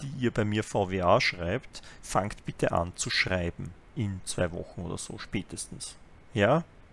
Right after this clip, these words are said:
Hört ihr mich? Schaut ihr das an? Das will ich doch hoffen, dass ihr das macht. Ich habe euch jetzt nicht wirklich Wappler genannt. Das war nur liebevoll. Um euch zu zeigen, dass ich,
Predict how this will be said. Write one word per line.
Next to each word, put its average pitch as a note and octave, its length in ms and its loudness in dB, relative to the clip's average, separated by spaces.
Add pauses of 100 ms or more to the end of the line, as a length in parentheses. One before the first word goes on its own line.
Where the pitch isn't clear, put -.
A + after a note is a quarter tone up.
(400)
Hört G#2+ 220 2
ihr A#2 40 0
mich? C#3 380 -4 (300)
Schaut - 320 2
ihr A2+ 80 -2
das A2+ 180 2
an? A2 440 4
Das - 180 -8
will F#2 100 -4
ich F#2 100 -6
doch - 200 -8
hoffen, F#2 320 -6
dass F2+ 120 -6
ihr F#2+ 60 -4
das F2 180 -8
macht. - 440 -8 (1200)
Ich - 120 -4
habe G2+ 120 6
euch F2+ 80 -2
jetzt G2 240 -2
nicht - 160 -6
wirklich - 320 -4
Wappler F#2 260 -4
genannt. F2 520 -6 (580)
Das - 160 -2
war G#2 80 2
nur G2+ 160 2
liebevoll. F2+ 640 -4 (800)
Um A2 140 -6
euch G#2 180 2
zu A#2+ 120 -2
zeigen, G2 340 6
dass F#2+ 160 2
ich, - 180 0